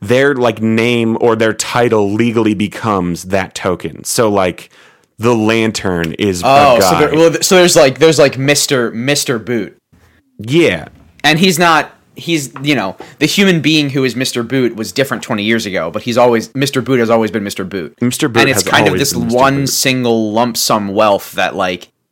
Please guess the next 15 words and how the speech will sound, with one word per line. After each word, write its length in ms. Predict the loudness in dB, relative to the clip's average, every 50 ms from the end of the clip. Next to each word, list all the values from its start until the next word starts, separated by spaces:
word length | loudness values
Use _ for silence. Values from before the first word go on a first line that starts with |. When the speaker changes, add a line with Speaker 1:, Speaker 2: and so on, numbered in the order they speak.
| _ -14
Speaker 2:
can't 460 | -8 -4 -2 0 0 0 -2 -4 -4
be 640 | 0 0 2 2 2 0 0 -2 -4 -4 -6 -8 _ _ _ _ _ _ _ _ _
distributed, 920 | -4 -2 -2 -2 -2 0 0 0 0 2 0 0 0 0 -2 -2 -4 -4
but 160 | -4 -4 -2
rockets 500 | 0 2 4 4 2 2 -4 -8 -4 -4
you 60 | -4
to 60 | -4 -4
the 80 | -6 -8
top 400 | -4 0 2 2 2 0 -2 -4 -6
of 160 | -6 -4 -4
the 120 | -6 -6
oligarchy. 680 | -4 -2 -2 -4 -4 -6 -10 -10 -10 -14 -18 -20 -18 -18 -18 -18 _ _ _ _
Speaker 1:
Yeah. 320 | -2 0 0 0 0 -2 -8 _ _ -4
And 140 | -2 -2 0
so 480 | 0 0 2 2 2 2 0 -2 -6